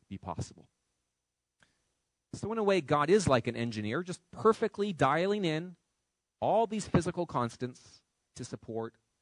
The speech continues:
life so that we can be here today. But what we see here in the psalm and what we see in God's creation is not minimalist,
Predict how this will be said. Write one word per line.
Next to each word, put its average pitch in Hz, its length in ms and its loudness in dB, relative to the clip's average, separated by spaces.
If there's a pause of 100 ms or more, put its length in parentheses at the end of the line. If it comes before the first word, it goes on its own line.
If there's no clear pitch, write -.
(120)
life 104 340 -6
so - 140 -10
that 107 140 -6
we 110 160 -4
can 117 180 -10
be 104 180 -8
here 95 320 -10 (960)
today. 87 280 -14 (1500)
But 135 100 -4
what 208 140 -8
we 254 80 -10
see 185 340 -14
here 92 380 -8 (420)
in 113 120 -8
the 92 80 -10
psalm 82 460 -14 (580)
and 107 100 -8
what 117 100 -6
we 123 80 -6
see 202 240 -10
in 139 80 -6
God's 107 320 -4
creation 95 520 -8
is 95 160 -8
not 151 440 -4 (920)
minimalist, 139 920 0